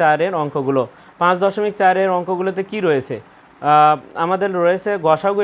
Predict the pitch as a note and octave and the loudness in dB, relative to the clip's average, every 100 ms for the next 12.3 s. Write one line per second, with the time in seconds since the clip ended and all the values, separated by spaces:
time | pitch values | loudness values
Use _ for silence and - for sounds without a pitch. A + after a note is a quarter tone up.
0 | F#3 F#3 F3 D3 D#3 D#3+ G3+ B3 - - | -2 -2 0 -2 -2 -2 -4 -6 -12 -6
1 | E3 E3+ E3+ G3 A3 G#3+ F#3+ F#3+ F#3 G3+ | -2 0 2 0 -2 0 0 0 -2 -4
2 | F#3+ D#3+ D#3+ E3+ D#3+ C#3 - - D3+ D#3+ | -2 -2 -2 0 -4 -6 -16 -6 -2 0
3 | G3+ G#3 G3 G3 F#3+ F3+ F#3 E3 D3+ D3 | 0 -2 0 -2 -4 -6 -6 -2 -4 -2
4 | D#3 D3 G3 F#3+ F3 E3+ G#3 G3 G3 E3+ | -4 -2 -4 0 -2 0 -2 0 -2 -2
5 | D#3+ F#3 D#3+ D3+ D#3+ C#3+ G3+ F#3+ E3 C#3+ | -2 2 2 0 -4 -4 -4 -4 -2 -4
6 | C#3+ B2+ C3 C#3 A#2+ - - - F3+ G3 | -6 -2 2 2 0 -12 -12 0 2 2
7 | F3 G3 G#3 A3+ A3+ A3+ _ - E3 F#3 | 0 0 0 0 0 -2 _ -6 -2 0
8 | F3+ F3 D#3+ D3+ D3 G3+ A3 F#3 F#3 F#3 | 0 -2 -6 -4 -4 -4 -4 -2 -2 -4
9 | E3 F3 - F3+ A3 A3 A3 G3+ F#3 E3+ | -4 -6 -2 0 0 0 -6 -4 -2 -2
10 | D#3+ D3+ D3 C#3+ C#3+ F#3+ G#3+ - - - | -4 -6 -4 -4 -4 -4 -4 -8 -20 -6
11 | F#3+ G3+ A3 F#3 G3+ A#3 G#3+ F3 D3 D#3 | -4 -2 -4 0 0 2 2 2 -2 -2
12 | D3+ C#3+ | 0 0